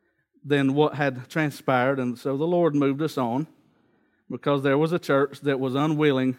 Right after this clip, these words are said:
to rectify the discrepancies between what they said and who they were. Tragedy. In this same church, if my recollection is right,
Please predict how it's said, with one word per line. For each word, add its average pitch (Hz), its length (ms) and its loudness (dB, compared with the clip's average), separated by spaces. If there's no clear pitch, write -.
to 139 140 0
rectify 127 680 0
the 117 140 -4
discrepancies 120 760 -4
between 113 380 -6
what 113 180 -6
they 110 100 -4
said 156 520 -2
and 107 160 -8
who 123 120 -4
they 113 120 -2
were. 101 360 -6
Tragedy. 117 520 -2
In 127 60 -4
this 123 140 -4
same 156 280 2
church, 139 340 -2
if 135 240 -4
my 131 160 0
recollection 135 680 -2
is 113 80 -8
right, 135 360 0